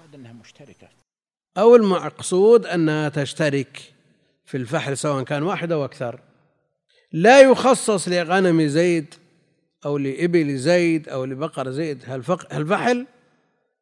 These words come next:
Speaker 2: ولا يخصص لغنم عمر أو إبله أو غ-، أو بقره هذا الفحل بخصوصه، إنما تتحقق الخلطة باشتراكهم فيما ذكر.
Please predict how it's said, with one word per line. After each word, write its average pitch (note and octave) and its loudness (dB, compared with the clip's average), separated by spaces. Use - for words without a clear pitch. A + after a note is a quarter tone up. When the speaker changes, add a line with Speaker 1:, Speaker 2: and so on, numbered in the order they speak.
Speaker 2:
ولا F#3+ 2
يخصص E3 -4
لغنم D3 -6
عمر C#3 -6
أو B2 -8
إبله C3+ -8
أو A#2 -18
غ-، C3 -18
أو B2+ -10
بقره D3+ -6
هذا C#3+ -4
الفحل C3 -10
بخصوصه، A#2 -18
إنما G3+ -4
تتحقق D#3+ -4
الخلطة A3+ 0
باشتراكهم D3 -4
فيما B2+ -6
ذكر. A2+ -12